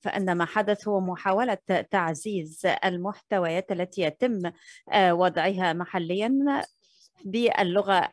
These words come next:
الأصلية. أولًا في عام ألفين وخمسة عشر حاولنا بناء منصات متاحة للجميع والتي، آه، يستطيع الأشخاص متابعتها عالميًا، وكذلك التركيز على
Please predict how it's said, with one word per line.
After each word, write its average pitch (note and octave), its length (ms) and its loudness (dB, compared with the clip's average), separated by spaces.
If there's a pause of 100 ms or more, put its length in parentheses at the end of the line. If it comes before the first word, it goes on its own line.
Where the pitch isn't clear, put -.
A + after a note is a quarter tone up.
الأصلية. F#3 760 0
أولًا G3 360 0
في F#3 160 -4
عام D#3+ 220 -2
ألفين F3 440 -4
وخمسة F#3 500 -6
عشر F3+ 320 -2
حاولنا F3+ 380 -2
بناء F3+ 320 0
منصات F3 640 -2 (500)
متاحة G3 540 2
للجميع F#3 1120 -2
والتي، F#3 640 -2 (640)
آه، F3 680 4
يستطيع F#3+ 880 0
الأشخاص F3+ 640 0
متابعتها F3+ 640 0
عالميًا، F3+ 680 0
وكذلك F#3+ 720 -2
التركيز F#3 720 -6
على F#3+ 500 2